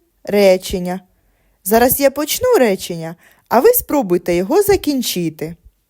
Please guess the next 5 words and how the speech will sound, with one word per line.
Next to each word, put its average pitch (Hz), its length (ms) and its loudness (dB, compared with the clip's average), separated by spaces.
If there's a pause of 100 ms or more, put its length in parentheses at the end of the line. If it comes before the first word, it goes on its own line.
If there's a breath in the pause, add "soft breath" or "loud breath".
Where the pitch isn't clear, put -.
(600)
Навесні 175 1120 -2 (140)
сніг 185 840 -4 (1700)
тане, 294 680 0 (880 soft breath)
сонце 175 840 -2
світить 175 960 -2